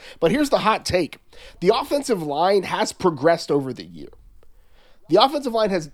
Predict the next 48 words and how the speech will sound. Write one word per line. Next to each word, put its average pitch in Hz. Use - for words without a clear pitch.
gotten 233
better 190
over 143
the 117
year, 120
and 131
I -
put 269
it 269
out 247
there 208
on 160
Twitter. -
There 220
are -
s-, -
there 190
are 185
some 254
advanced 185
statistics, 175
specifically 285
in 240
the 170
running 196
game, 120
where 165
Kyle, 220
you 202
could 190
see 226
Kyle 208
Flood 190
is 160
doing 165
his 143
job. 135
He 208
was 202
the 175
top 170
offensive 190
line 170
coach 175
last 131
year, 143
led 156
that 175